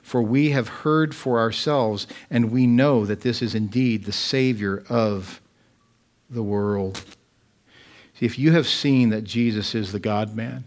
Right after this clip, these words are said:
yourself, if you have seen that he is equal in nature with the Father, and that he is united with the Father in his works, the works of judgment and granting eternal life, if you will acknowledge your sin before him with repentance,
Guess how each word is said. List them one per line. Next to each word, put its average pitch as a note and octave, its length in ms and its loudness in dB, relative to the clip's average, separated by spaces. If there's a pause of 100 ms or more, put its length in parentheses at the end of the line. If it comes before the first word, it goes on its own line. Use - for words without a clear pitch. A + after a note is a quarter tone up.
yourself, A2+ 640 -10 (800)
if - 100 -12
you C3+ 60 4
have A#2+ 80 4
seen C#3+ 240 2
that B2 100 4
he B2 100 2
is A2+ 140 0
equal C#3+ 460 2
in A#2+ 240 4
nature A#2+ 540 2
with B2 580 0
the A#2+ 80 -4
Father, A2 560 0
and G2+ 100 -8
that G#2 120 -10
he B2 160 0
is G#2+ 160 -2
united A#2 580 2
with G#2+ 140 -4
the G#2 40 -12
Father G#2+ 460 -2
in G2+ 60 -4
his G2 160 -8
works, G2+ 500 -6 (500)
the A2+ 120 0
works C3 320 4
of A2 200 0
judgment A#2 760 0 (1000)
and G#2+ 140 -4
granting B2 460 2
eternal A2 380 -2
life, G#2+ 480 -4 (300)
if - 180 -4
you D#3 120 2
will D#3+ 160 6
acknowledge C3+ 680 2
your C3 220 2
sin C3+ 400 0
before B2+ 400 -2
him A2+ 180 -2
with A2 200 -4
repentance, A2+ 800 -8